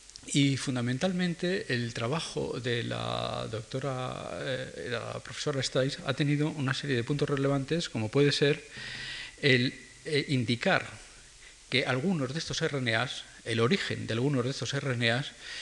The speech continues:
proviene de algunos de los intrones que se utilizan y que, que se salen, digamos, para otro tipo de procesos. O sea,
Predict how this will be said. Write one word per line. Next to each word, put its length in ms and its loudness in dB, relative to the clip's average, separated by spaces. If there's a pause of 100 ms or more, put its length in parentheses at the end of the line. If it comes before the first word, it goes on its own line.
(420)
proviene 580 2 (320)
de 320 2
algunos 520 2
de 80 2
los 180 0
intrones 640 2 (560)
que 80 0
se 140 0
utilizan 600 0 (760)
y 120 -4
que, 140 -8 (140)
que 180 -2
se 240 -4
salen, 360 0
digamos, 360 2
para 180 0
otro 160 2
tipo 160 4
de 80 4
procesos. 600 -2
O 60 -8
sea, 400 0